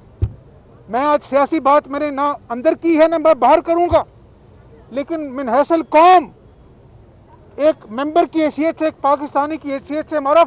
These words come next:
फर्ज है कि ये जो इंतशार है, polarization है, इसको कम किया जाए, ताकि हम national issues पर और हमारे भाइयों पे जब क़यामत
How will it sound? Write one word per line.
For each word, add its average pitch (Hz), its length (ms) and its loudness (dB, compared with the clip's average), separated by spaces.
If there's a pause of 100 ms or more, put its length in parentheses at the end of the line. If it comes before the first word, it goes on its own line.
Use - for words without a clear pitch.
फर्ज 311 280 2
है 330 180 8 (1200)
कि 277 60 -12 (100)
ये 302 160 -4
जो 294 240 -6
इंतशार 269 640 0
है, 294 300 6
polarization 277 720 -6
है, 320 100 -2
इसको 320 260 -4
कम 339 220 -4
किया 339 240 0
जाए, 339 260 6 (1300)
ताकि 285 280 -2
हम 302 260 -4 (280)
national 320 560 -4
issues 311 340 -8
पर 320 300 0 (720)
और 277 260 0
हमारे 269 400 -4
भाइयों 240 360 -6
पे 311 140 -8
जब 302 160 -4
क़यामत 285 440 -6